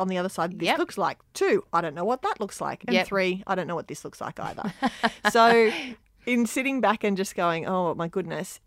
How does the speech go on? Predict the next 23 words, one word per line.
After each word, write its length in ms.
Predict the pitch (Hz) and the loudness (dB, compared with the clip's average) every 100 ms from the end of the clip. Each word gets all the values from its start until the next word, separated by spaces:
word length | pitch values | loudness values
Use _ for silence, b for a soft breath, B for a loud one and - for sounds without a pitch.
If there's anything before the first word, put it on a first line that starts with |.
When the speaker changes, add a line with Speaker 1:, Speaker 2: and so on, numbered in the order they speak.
| _ | _
Speaker 1:
what 320 | - 214 254 - | -4 2 2 0
kept 240 | 302 - | -4 -4
coming 320 | 285 349 320 | -4 -2 0
up 180 | 285 - | -2 -2
to 120 | - | -2
me 280 | 208 185 185 | 0 0 -2
was 300 | 190 196 190 | -2 0 0
not 540 | 202 214 220 - - - _ _ _ _ - | 2 2 2 -2 -16 -18 _ _ _ _ -2
a 320 | 185 180 185 | 0 0 -2
certain 500 | - 190 180 190 170 | -6 -2 -2 -2 -2
goal, 440 | 170 170 277 381 _ | 0 2 0 -2 _
Speaker 2:
Mm. 200 | - 165 | -10 0
Speaker 1:
but 220 | 170 147 139 | 2 2 2
the 60 | 202 | 0
word 400 | 185 175 170 - 240 | 2 4 2 0 -4
energy. 560 | 330 311 165 147 - _ B B B B | -2 -2 -4 -6 -10 _ B B B B
Speaker 2:
Mm. 460 | 302 349 311 196 143 | -12 -8 -6 -4 -4
Speaker 1:
Because 760 | 131 240 233 226 233 220 - - _ _ _ _ _ _ _ _ _ - | -4 2 4 4 2 -4 -12 -16 _ _ _ _ _ _ _ _ _ -2
I 200 | 214 269 | 2 2
find 320 | - 294 269 | 2 2 2
it 100 | 233 | 2
very 380 | 208 214 202 202 | 2 2 4 2
difficult 840 | 196 208 202 - 196 175 - - | -2 -4 -4 -4 -4 -4 -8 -18